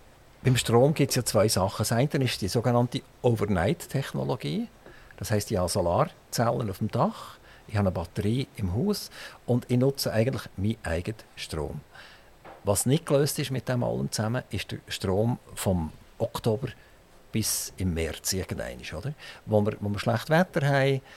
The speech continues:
wo weniger Strom produziert wird. Das heisst, dort plötzlich brauche ich,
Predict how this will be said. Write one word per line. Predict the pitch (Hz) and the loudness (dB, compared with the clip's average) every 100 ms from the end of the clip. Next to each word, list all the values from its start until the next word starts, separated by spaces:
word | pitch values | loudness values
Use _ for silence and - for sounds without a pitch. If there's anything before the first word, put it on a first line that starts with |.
| - - | -18 0
wo | 107 110 104 - | 4 6 6 4
weniger | 104 107 110 104 | 2 2 0 -4
Strom | 101 - 117 135 | -6 0 2 2
produziert | 143 131 120 127 120 - | 2 -2 -2 -2 -2 0
wird. | 107 110 - - - - | 0 0 -4 -18 -20 -12
Das | 104 107 | -6 0
heisst, | 104 - - - | 0 -2 -6 -2
dort | 117 - | -2 -2
plötzlich | - 110 - 110 - | -2 0 -2 -8 -6
brauche | 110 110 - | -2 0 -2
ich, | 110 | -4